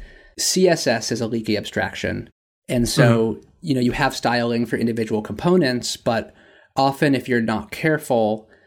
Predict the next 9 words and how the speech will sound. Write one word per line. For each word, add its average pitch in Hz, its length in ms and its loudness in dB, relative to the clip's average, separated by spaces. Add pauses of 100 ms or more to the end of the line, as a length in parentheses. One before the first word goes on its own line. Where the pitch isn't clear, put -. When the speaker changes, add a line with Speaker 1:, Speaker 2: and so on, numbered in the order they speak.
(200)
Speaker 1:
a 139 80 2
component 131 840 -2
and 127 140 0
the 117 60 2
way 117 400 2
that 110 180 -2
it 110 120 -2
looks 127 420 -4
within 117 720 0